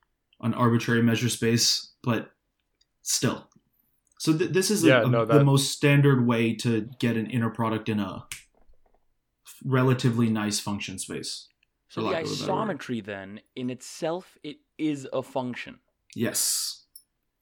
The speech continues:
Speaker 1: You wanna take a
Speaker 3: Okay.
Speaker 1: function f, put it through the isometry. Oh, take a function f, take its norm,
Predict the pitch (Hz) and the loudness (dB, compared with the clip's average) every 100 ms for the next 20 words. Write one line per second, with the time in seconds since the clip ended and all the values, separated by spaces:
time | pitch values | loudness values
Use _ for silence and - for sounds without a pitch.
0 | _ _ _ _ _ _ _ _ _ _ | _ _ _ _ _ _ _ _ _ _
1 | _ _ 147 151 135 175 214 208 156 151 | _ _ 2 2 2 0 -2 -2 -2 0
2 | 123 113 180 202 - - _ _ _ _ | -2 0 -4 -6 -16 -20 _ _ _ _
3 | _ _ _ _ - 170 175 131 127 185 | _ _ _ _ -2 -2 -2 -2 0 0
4 | 247 _ _ _ _ _ _ _ _ 127 | -4 _ _ _ _ _ _ _ _ -2
5 | 123 120 113 120 - 202 247 _ _ _ | 0 -2 -2 -4 -4 -6 -6 _ _ _
6 | _ - 143 - 254 247 208 170 131 - | _ -4 -4 -2 -4 -2 -4 -2 -4 -4
7 | - _ - 165 147 123 - | -14 _ -4 -2 -2 -4 -6